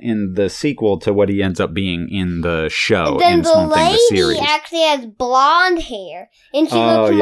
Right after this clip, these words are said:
Speaker 2: more
Speaker 1: yeah.
Speaker 2: happier.
Speaker 1: Oh, on the cover of
Speaker 2: Yeah.
Speaker 1: The Return of Swamp Thing? Yeah, that's
Speaker 2: Yeah.
Speaker 1: Heather Locklear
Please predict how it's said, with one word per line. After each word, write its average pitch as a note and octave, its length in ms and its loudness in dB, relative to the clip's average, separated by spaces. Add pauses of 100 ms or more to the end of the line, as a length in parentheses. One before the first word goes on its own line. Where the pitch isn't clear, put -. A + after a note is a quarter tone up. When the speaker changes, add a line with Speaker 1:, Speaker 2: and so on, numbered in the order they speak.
Speaker 2:
more G2 80 0
Speaker 1:
yeah. - 140 0
Speaker 2:
happier. C#4 760 -2 (320)
Speaker 1:
Oh, B2 220 2
on A#2 180 2
the A2+ 80 2
cover A#2+ 460 0
of A2+ 240 2
Speaker 2:
Yeah. B3+ 280 -2 (240)
Speaker 1:
The A#2 120 0
Return A2+ 340 0
of A#2+ 80 -6
Swamp B2+ 260 -6
Thing? B2+ 200 -4
Yeah, G#2 160 0
that's G#2+ 180 0
Speaker 2:
Yeah. - 80 -2
Speaker 1:
Heather C3 200 2
Locklear G2 580 0